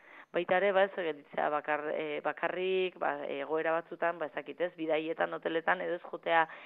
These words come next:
entrenatzailean etxea, edo, bueno, hori da prebeni-, ba, prebentziozko hainbat, e, proposamen egiten dituztenak, ez? Eta nik horren bidez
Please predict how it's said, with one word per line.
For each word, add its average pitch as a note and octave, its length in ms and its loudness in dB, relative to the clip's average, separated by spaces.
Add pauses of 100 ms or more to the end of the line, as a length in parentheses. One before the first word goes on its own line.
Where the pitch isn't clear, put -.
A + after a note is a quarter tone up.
(120)
entrenatzailean D#3 840 0
etxea, F3+ 480 6 (180)
edo, D3+ 240 2
bueno, D#3+ 240 -6
hori E3 220 0
da E3+ 100 4
prebeni-, E3+ 600 -6 (360)
ba, - 220 2
prebentziozko D#3+ 580 2
hainbat, F3 400 6
e, D#3+ 80 0
proposamen D3 560 -6
egiten C#3+ 240 -10
dituztenak, C#3+ 560 -10
ez? D#3 160 -4
Eta D#3 160 0
nik D3+ 160 -6
horren E3 320 -2
bidez E3+ 220 0